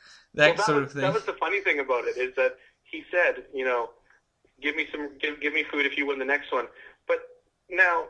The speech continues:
Speaker 2: he wasn't saying it to guys. I, I felt like he was saying it just to the person he was giving it to, right?
Speaker 1: Yeah.
Speaker 2: So why then would you give the reward to the person you're gonna vote out?
Speaker 1: Exactly.
Speaker 2: <laughs> Because, uh, there's no chance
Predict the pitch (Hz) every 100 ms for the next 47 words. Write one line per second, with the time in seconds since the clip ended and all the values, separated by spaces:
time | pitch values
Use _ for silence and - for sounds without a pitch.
0 | - _ 170 180 208 208 208 190 170 -
1 | 147 156 160 123 123 131 - 156 151 165
2 | 180 135 - 131 131 135 127 123 - -
3 | 131 123 - 147 - 165 143 - 151 190
4 | 127 - 131 110 127 196 - - 147 131
5 | - _ _ - - 508 - 190 175 -
6 | - 135 156 240 285 185 156 123 127 151
7 | 139 143 143 135 - 175 202 185 - 151
8 | 143 131 147 165 117 110 - _ - 156
9 | 147 - 170 190 - 175 147 147 151 135
10 | 143 139 156 160 - - - 160 147 170
11 | 180 196 135 226 208 202 214 202 - -
12 | - 190 185 - - - - - 170 165
13 | 147 151 180 - 190